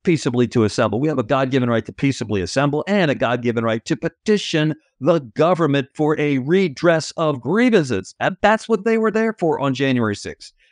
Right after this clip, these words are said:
They recognized that there was fraud, clear fraud in, in, in Georgia, in Arizona, a long list of states where their elections and their election system was so corrupted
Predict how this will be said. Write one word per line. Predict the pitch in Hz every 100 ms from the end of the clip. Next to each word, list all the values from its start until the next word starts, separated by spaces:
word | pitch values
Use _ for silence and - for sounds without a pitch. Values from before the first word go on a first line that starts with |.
| -
They | 220
recognized | 190 214 220 156 143 127
that | 123
there | 175 180
was | 170 139 -
fraud, | 185 185 139 107
clear | - 247 269 262 196
fraud | - 185 139 120
in, | 135 -
in, | 147 -
in | 151 135
Georgia, | 120 123 107 110 135
in | 180 123
Arizona, | 127 127 143 165 - _ _ -
a | 120
long | 113 131 156 151 139
list | 143 123 - _ _
of | 113
states | - - 147 123 - - - _ _
where | 120 117
their | 123 135 131
elections | 120 117 120 135 - 123 101 95 - _ -
and | 123 113
their | 117
election | 107 110 135 - 107
system | - 113 - 104
was | 104
so | - - 117 113
corrupted | - 92 113 156 - 87